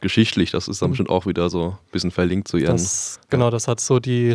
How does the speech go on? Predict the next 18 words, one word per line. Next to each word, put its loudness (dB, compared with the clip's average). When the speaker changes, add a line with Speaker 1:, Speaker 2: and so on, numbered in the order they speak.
Speaker 2:
Leidenschaft 0
für 0
Geschichte 0
Speaker 1:
Ja. -12
Speaker 2:
geweckt. -4
Speaker 1:
Und -14
da -8
soll -2
man 0
jemand -2
sagen, 0
das -8
wäre 6
nicht 2
pädagogisch, 2
ne? -6
Speaker 2:
Hm. -6
Speaker 1:
<laughs> 2